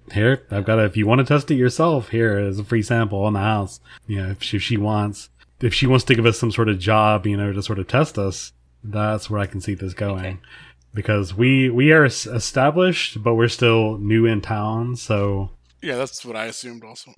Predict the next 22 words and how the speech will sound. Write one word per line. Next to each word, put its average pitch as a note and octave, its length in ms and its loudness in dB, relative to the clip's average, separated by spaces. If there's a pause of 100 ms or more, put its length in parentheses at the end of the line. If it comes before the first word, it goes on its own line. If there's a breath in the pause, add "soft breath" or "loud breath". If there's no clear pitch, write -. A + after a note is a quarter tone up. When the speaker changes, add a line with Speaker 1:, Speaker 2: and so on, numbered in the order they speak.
Speaker 2:
Okay. G3+ 320 -12 (140)
Yeah, F#3+ 260 -8
so C3+ 500 -6 (240)
you, C#3+ 460 -8
like, B2 400 -6
flash - 560 -10
that - 260 -6
vial F#2 480 -8
at - 200 -12 (120)
her, D#2+ 320 -18 (220)
and G#2 500 -14 (280)
she - 220 -12
just E3+ 180 -12
calmly B2+ 340 -8
puts A2 220 -16
her A2 120 -10
hand F#2+ 320 -16
out, - 240 -20
like G#2+ 140 -20
she's, - 380 -18 (260)
you F#2 100 -20
know, C2 140 -20